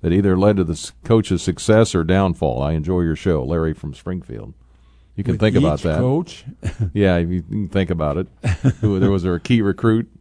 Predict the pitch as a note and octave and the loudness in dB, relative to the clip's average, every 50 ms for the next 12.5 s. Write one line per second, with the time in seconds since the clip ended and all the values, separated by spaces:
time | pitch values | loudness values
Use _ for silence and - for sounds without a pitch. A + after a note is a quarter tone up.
0 | - - - _ _ _ _ _ - A2 A#2+ C#3 C3+ C3 C3 C3+ B2+ A#2+ C3 C3+ | -20 -20 -20 _ _ _ _ _ -2 2 4 8 8 8 8 6 6 6 6 8
1 | A#2+ A#2+ C3 B2 G#2+ - A#2 G#2+ G#2 G#2 A2+ A2 G#2+ G#2 G2+ G2+ - - - A#2 | 8 6 6 4 4 4 2 4 6 6 6 6 6 4 4 2 2 2 4 6
2 | A#2 A#2 A2 F2+ F#2 A2 G#2+ A2 G#2+ G2 - G2+ F#2+ F#2+ F#2+ F#2+ F#2+ F2+ F2 E2 | 6 6 6 4 4 4 4 4 2 2 0 0 2 2 2 2 2 2 0 -2
3 | D#2 - - _ _ _ _ - _ _ _ _ _ _ _ - A#2 G2+ G#2 A#2+ | -4 -8 -14 _ _ _ _ -20 _ _ _ _ _ _ _ -12 -10 -6 -4 -2
4 | C#3 D#3 E3+ G2 - D3 D3 B2+ F#2 F#2 G2+ G2+ G#2 G2+ G2 G2 F2+ G2+ G2 F#2 | -2 -2 -2 -2 0 0 0 2 2 2 2 2 2 2 0 0 2 2 2 2
5 | F#2+ F#2+ F#2 F#2 B2 F2+ F2+ E2+ - - D3 C#3+ C#3+ E3 D#3+ D3 C#3 C3 B2 B2+ | 2 -2 0 0 0 0 0 2 2 0 0 0 2 2 2 2 2 0 -2 -6
6 | A2 - - _ _ _ - C3+ D3+ D3+ C#3+ B2+ - - D#2+ D#3 D#3+ - - - | -8 -12 -20 _ _ _ -12 -12 -8 -6 -4 -2 -2 -2 -2 0 0 -2 -2 -4
7 | - C3 C3 C#3 D3 D#3 D#3+ D3 C#3+ - A2+ A#2 D3 D3 D3 C3+ C3 C#3 F3 E3+ | -6 -6 -4 -4 -2 -2 -2 -4 -6 -8 -6 -4 -4 -2 -2 -4 -2 0 0 0
8 | C#3+ B2+ B2 A#2 - C#3 B2 A2 C3+ B2 B2 C#3 D3+ D3+ B2+ A#2+ C#3 - C3+ C#3 | 0 0 -4 -2 -2 -2 0 0 -2 -2 0 0 0 0 0 -2 -4 -2 -4 -2
9 | B2 B2+ A#2 - - C#3+ C#3 B2+ A#2+ A#2+ A2+ - - A2+ A2 G#2+ A#2 - C3 B2+ | -2 -2 -4 -4 -4 -2 -2 0 -2 -2 -4 -6 -8 -8 -8 -6 -4 -2 -2 -2
10 | D3+ D#3 A2+ G#2 - - C3 C#3+ C#3 A2+ G2 G#2 - _ - - - - _ _ | -2 -4 -6 -6 -6 -4 -2 -2 -2 -2 -4 -8 -14 _ -20 -20 -20 -20 _ _
11 | _ _ _ _ _ _ _ - A2+ B2 C3 - B2 A#2 C#3+ - - C3+ A2+ F#2+ | _ _ _ _ _ _ _ -8 -6 -4 -4 -4 -4 -4 -4 -2 -2 -2 -2 -2
12 | G#2 B2 C#3 C3+ A2 G2 F2+ F#2 - | 0 0 0 0 0 -2 -4 -10 -16